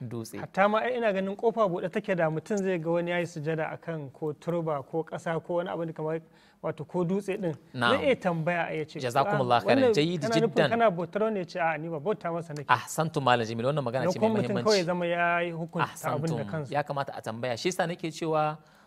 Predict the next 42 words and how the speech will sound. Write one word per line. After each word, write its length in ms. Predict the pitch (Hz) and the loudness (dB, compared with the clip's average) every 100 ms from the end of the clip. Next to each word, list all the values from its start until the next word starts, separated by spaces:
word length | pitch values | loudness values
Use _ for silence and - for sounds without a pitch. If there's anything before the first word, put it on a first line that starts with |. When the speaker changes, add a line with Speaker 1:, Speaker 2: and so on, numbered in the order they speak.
| _ _ | _ _
Speaker 1:
ko 120 | - | -8
in 80 | - | -6
ce 100 | 123 | -2
ba 100 | 117 | 0
ni 80 | 131 | 0
kaɗai 160 | 143 175 | -2 -4
nake 100 | 165 | -4
faɗa 140 | 117 113 | -4 -4
wannan 240 | 113 107 | -4 -4
ba, 80 | 98 | -6
hatta 380 | 101 - 143 139 | -6 -2 0 2
malamai 380 | 131 110 113 123 | 2 0 -2 -6
da 40 | |
suke 180 | 110 113 | -6 -6
zama 160 | 110 113 | -4 -4
a 40 | 113 | -4
irin 80 | |
wannan 180 | 113 110 | -4 -2
wurin 220 | 110 143 | -2 -2
sukan 320 | 127 - 135 107 | -2 -4 -4 -4
faɗa 240 | 98 117 | -4 -4
cewa 560 | - 123 104 104 104 104 - | -4 -2 0 0 -2 -4 -6
in 100 | 170 | -2
za 120 | 359 | 0
ka 120 | - | -2
tambaye 260 | - 120 110 | -2 -2 -2
Shi'anci, 440 | 107 120 120 113 151 | -4 -6 -8 -6 -4
ya 100 | 202 | -4
kamata 340 | 165 139 143 | -4 -4 -4
ka 60 | 131 | -6
zo 120 | 113 | -6
makarantar 380 | 139 135 139 135 135 | -8 -4 -4 -2 -6
Shi'anci 340 | 139 139 139 | -4 -6 -6
ne 80 | 131 | -8
ka 100 | 101 | -8
tambaya. 360 | 101 98 92 92 _ _ _ _ _ - | -10 -10 -10 -14 _ _ _ _ _ 0
Ba 200 | 117 160 | 4 6
wai 100 | 185 | 6
kawai 240 | 214 202 | 4 2
ka 100 | - | 0
dinga 200 | 135 170 | -2 -2
sauraron 540 | 160 139 117 127 135 | -2 0 2 2 -2